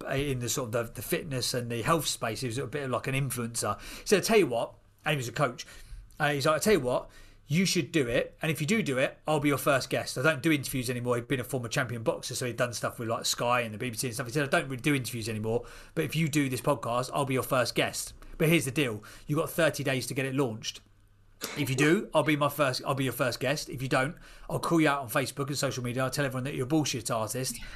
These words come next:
and that everything that you say about business and branding i-, is null and void 'cause you don't take any action on the advice that you give people.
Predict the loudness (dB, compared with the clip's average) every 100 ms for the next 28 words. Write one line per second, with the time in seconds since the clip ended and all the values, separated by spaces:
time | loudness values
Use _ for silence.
0 | -6 0 2 2 0 0 0 0 2 2
1 | 4 4 2 2 0 0 0 -2 -2 0
2 | 2 2 0 -4 -6 -10 -18 -6 -2 0
3 | 0 0 2 4 4 2 0 0 -2 -4
4 | 0 0 0 -4 -4 -2 -2 -2 -2 -4
5 | -6 -4 -2 0 0 -2 0 0 0 -2
6 | -2 0 0 0 -4 -8